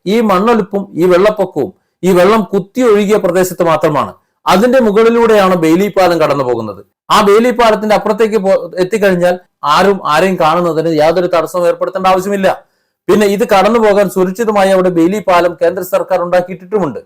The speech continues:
അവിടെ മണ്ണൊലിപ്പ് നടന്ന ആ ജലം കുത്തി ഒഴുകിയ, ആ ജീവൻ നഷ്ടപ്പെട്ടു പോയ ആ ഒരു പ്രദേശത്തേക്ക് വേണമെങ്കിൽ നീളത്തിന് അങ്ങോട്ട് ആൾക്കാരും കടക്കണ്ട എന്ന് പറയാം. പക്ഷെ അതിന്റെ അങ്ങേപ്പുറത്തും അതിനിങ്ങേപ്പുറത്തും ജനം താമസിക്കുന്നുണ്ട്.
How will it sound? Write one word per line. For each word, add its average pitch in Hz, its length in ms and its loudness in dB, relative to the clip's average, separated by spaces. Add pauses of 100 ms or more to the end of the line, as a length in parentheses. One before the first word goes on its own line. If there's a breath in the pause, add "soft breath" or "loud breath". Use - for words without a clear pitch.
(320)
അവിടെ 208 280 4
മണ്ണൊലിപ്പ് 208 520 2
നടന്ന 190 240 2
ആ 185 380 0
ജലം 185 340 2
കുത്തി 180 260 -6
ഒഴുകിയ, 185 460 2 (200)
ആ 175 100 2
ജീവൻ 208 300 2
നഷ്ടപ്പെട്ടു 196 420 -2
പോയ 180 300 2 (120)
ആ 190 120 2
ഒരു 233 180 4
പ്രദേശത്തേക്ക് 147 760 -2
വേണമെങ്കിൽ 170 460 0
നീളത്തിന് 160 480 -4
അങ്ങോട്ട് 151 280 -6 (140)
ആൾക്കാരും 143 360 -6
കടക്കണ്ട 139 340 -8
എന്ന് 139 160 -6
പറയാം. 143 300 -2 (460)
പക്ഷെ 185 160 0
അതിന്റെ 190 300 2
അങ്ങേപ്പുറത്തും 180 640 -2 (120)
അതിനിങ്ങേപ്പുറത്തും 160 920 -2
ജനം 147 480 -4
താമസിക്കുന്നുണ്ട്. 120 640 -6